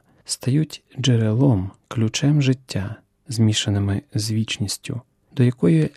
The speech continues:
людина покликана, щоб осягнути остаточну перемогу над гріхом. Отримавши від Бога місце в раю, людина отримала від нього також великий дар свободи. Бог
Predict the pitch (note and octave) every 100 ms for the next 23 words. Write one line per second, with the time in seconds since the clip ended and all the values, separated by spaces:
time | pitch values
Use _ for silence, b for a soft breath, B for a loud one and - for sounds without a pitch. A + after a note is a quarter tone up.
0 | - C#3+ C#3+ C#3+ B2+ - - C#3+ C3 -
1 | F#2+ F2+ - _ _ - - - G#2 -
2 | _ - A#2 A2+ A2 B2 D#3+ - C#3 b
3 | b b b C3 - B2+ A#2+ A#2 - A#2
4 | - A#2+ B2+ A#2 G#2+ A2 G#2+ A#2 A2 -
5 | F#2 G2+ _ _ _ _ - - - G2+
6 | G2+ F#2+ - G#2 - A2 A2+ A2+ G#2+ G#2+
7 | A2+ E3 - G#2+ G#2 G#2 F#2+ A2 _ b
8 | b b b b A2 A2 F3+ F#3 E3+ D3
9 | D3+ D3+ D3 C3 A#2 C3 C3+ B2+ - C3
10 | - - A#2+ B2 C3 - A#2+ A#2+ A#2 A#2
11 | - B2+ B2+ A2 G2 - _ _ _ _
12 | _ _ A#2 G#2 C#3 D#3 -